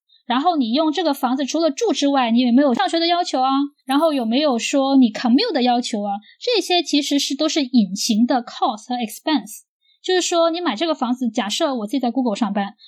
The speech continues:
我就买在 Mountain View，我 hourly rate 就是五百块，我就省了这个时间，我可以做更多的事情。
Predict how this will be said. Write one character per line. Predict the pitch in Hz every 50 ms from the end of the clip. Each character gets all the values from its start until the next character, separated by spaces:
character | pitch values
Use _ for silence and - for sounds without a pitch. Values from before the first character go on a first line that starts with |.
| - _
我 | - 220 226
就 | - 403
买 | 370 277 208
在 | 240 226
Mountain | 226 220 214 220 214 226 214
View， | 214 214 202 208 - _ _ -
我 | 285 277 269 247 254 262 254 -
hourly | 320 349 370 381 381 381 349 381 359
rate | 359 370 294 233 214 - - _
就 | - 330 330
是 | - - 302 277 262 254 254 -
五 | 254 269
百 | 294 262 220
块， | - 277 269 220 208 208 - - -
我 | 262 247
就 | 247 349 349
省 | 339 - - 269 220
了 | 214 240 254
这 | 254 370
个 | 311 285
时 | 277 - 269 240
间， | 294 285 277
我 | 247 -
可 | - 302
以 | 254
做 | 247 269
更 | 254 - 508 403 240
多 | 226
的 | 214 208
事 | 196 - 233
情。 | 208 - - 196